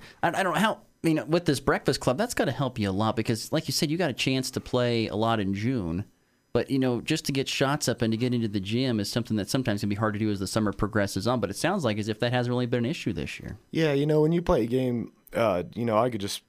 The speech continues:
Speaker 2: pick a random player. Let's, let's say Trent Sheldon, who's a, who's a sophomore for us, and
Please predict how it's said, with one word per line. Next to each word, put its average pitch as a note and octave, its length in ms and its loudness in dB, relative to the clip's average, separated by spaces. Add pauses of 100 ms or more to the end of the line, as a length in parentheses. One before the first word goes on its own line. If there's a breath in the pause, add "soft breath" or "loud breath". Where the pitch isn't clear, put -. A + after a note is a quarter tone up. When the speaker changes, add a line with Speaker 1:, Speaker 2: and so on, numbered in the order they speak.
(260)
Speaker 2:
pick A2 160 -4
a G2+ 40 -4
random G#2 320 0
player. G#2+ 320 0
Let's, G2+ 300 -4
let's G2 160 -6
say A2+ 160 0
Trent A2+ 280 -4
Sheldon, A#2+ 360 0
who's G2 220 -6
a, F#2+ 140 -6 (320 loud breath)
who's G2+ 200 -6
a G2+ 60 -6
sophomore A2 480 -2
for G2 300 -4
us, G2 120 -8
and F#2+ 240 -10